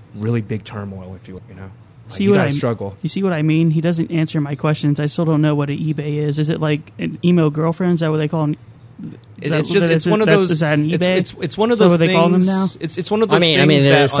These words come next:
Speaker 3: something
Speaker 1: the
Speaker 3: you, you at one point could get on eBay.
Speaker 1: You can also get a
Speaker 3: It's
Speaker 1: lot
Speaker 3: like
Speaker 1: of
Speaker 3: mail
Speaker 1: things
Speaker 3: order
Speaker 1: like
Speaker 3: girlfriends, just they didn't call it that.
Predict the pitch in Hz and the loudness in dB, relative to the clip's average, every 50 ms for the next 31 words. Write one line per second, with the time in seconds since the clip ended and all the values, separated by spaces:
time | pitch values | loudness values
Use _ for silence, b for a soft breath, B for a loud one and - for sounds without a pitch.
0 | 135 131 127 120 113 117 117 117 117 - 123 123 120 113 113 - - 117 120 113 | 2 2 2 0 0 -2 -4 -8 -8 -6 -4 -4 -4 -4 -4 -4 -2 -2 -2 -2
1 | 107 117 120 110 - 127 113 98 - - 113 101 98 110 117 160 165 101 98 101 | -2 -4 -4 -4 -4 -6 -8 -8 -6 -8 -8 -6 -4 -4 -2 -2 -2 -4 -4 -6
2 | 101 98 101 98 107 110 - - - _ - - - - - 147 - 135 147 151 | -8 -8 -8 -8 -8 -10 -12 -16 -20 _ -20 -20 -20 -20 -18 -10 -6 -4 -4 -4
3 | - 147 131 127 117 104 104 110 110 113 113 117 113 113 113 113 110 107 104 101 | -4 -6 -4 -4 -4 -2 -2 -2 -2 -2 -2 -2 -2 0 -2 -2 -2 -2 -4 -4
4 | 107 110 113 110 - 113 117 120 123 123 - - - - 113 110 104 - - 120 | -4 -4 -4 -6 -6 -6 -6 -6 -6 -8 -10 -14 -14 -10 -10 -10 -10 -8 -6 -4
5 | 113 113 107 98 98 - 117 123 139 117 104 - 90 92 107 107 - | -4 -4 -4 -6 -8 -10 -8 -6 -6 -8 -8 -10 -12 -12 -12 -14 -14